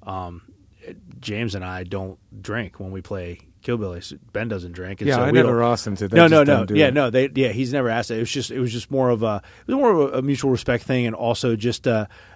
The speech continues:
Speaker 1: you know, it, we just didn't feel right sitting there pounding beers in front of Ben, and Ben's, you know, Ben's trying not to drink, you know. Um, so it just, it, it felt wrong for us, so we just didn't do it. Um, and yeah, you know, the first few gigs, I was, like, super nervous and super whatever.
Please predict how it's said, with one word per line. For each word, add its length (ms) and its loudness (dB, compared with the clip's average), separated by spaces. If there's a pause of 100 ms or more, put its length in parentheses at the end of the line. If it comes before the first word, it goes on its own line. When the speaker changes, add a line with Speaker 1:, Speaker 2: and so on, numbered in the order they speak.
(160)
Speaker 1:
you 100 -4
know, 120 -6 (100)
it, 180 -6
we 160 0
just 160 0
didn't 220 0
feel 200 0
right 280 -2
sitting 200 -6
there 140 -8
pounding 440 -2
beers 300 -2
in 80 -10
front 220 -8
of 60 -8
Ben, 280 -4
and 80 -8
Ben's, 300 -6
you 60 -10
know, 160 -10
Ben's 260 -6
trying 400 -8
not 300 -4
to 80 -8
drink, 340 -12
you 100 -10
know. 220 -8 (380)
Um, 220 -4
so 100 2
it 40 4
just, 220 -4
it, 320 -2 (120)
it 40 -4
felt 220 6
wrong 240 6
for 180 -12
us, 120 -12
so 120 0
we 140 2
just 200 -2
didn't 260 -2
do 180 0
it. 160 -6 (340)
Um, 320 -2 (420)
and 160 -4
yeah, 220 -2
you 160 -6
know, 80 -8
the 80 -8
first 300 -6
few 160 -4
gigs, 440 -6
I 200 -12
was, 240 -12
like, 220 -16 (400)
super 480 -8
nervous 460 -10
and 120 -12
super 280 -10
whatever. 240 -10